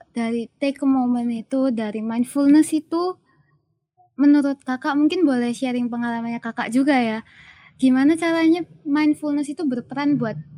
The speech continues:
menyadarkan diri seseorang supaya mereka itu nggak ikut-ikutan sama cepetnya arus fomo?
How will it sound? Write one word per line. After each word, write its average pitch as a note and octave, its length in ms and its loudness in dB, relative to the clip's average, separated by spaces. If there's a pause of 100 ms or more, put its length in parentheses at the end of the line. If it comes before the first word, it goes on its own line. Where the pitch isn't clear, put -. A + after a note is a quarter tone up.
menyadarkan B3+ 800 0
diri A3+ 520 -4 (360)
seseorang A#3 840 -6 (240)
supaya C#4 440 -2
mereka C#4 440 -2
itu C#4 200 -8
nggak C#4 480 -2
ikut-ikutan B3 880 -8
sama C4 360 -4
cepetnya B3+ 600 -8
arus B3 400 -8
fomo? A3+ 360 -12